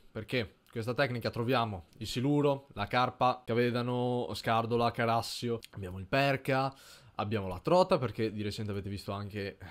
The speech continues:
delle trote, che poi volendo si potrebbe contare anche barbo, luccio e qualche altro bel pesce che gira nei fossi. Quindi è una tecnica che copre molti pesci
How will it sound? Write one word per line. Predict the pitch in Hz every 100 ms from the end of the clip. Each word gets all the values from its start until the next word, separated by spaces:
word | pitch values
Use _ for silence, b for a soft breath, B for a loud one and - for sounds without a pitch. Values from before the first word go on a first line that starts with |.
| B B
delle | 95 92
trote, | 131 185 208 -
che | -
poi | 160 170
volendo | 147 156 151
si | 127 127
potrebbe | 127 131 127
contare | 139 151 143
anche | 127 123 113 131 127
barbo, | 113 110 110 113 117 117
luccio | 110 107 - - 110 110 110 95
e | 104
qualche | - 107 104
altro | 104 98 107 - B B B -
bel | 117 110
pesce | - 104 - 107
che | 104 107
gira | 104 107 101
nei | 98 87
fossi. | - 92 90 - 92
Quindi | 143 139 143
è | 139
una | 143 143
tecnica | 160 160 151 143
che | 147 -
copre | - 151 151 143
molti | 135 135 143 156 170 170 165 131
pesci | 110 107 107 - 147 165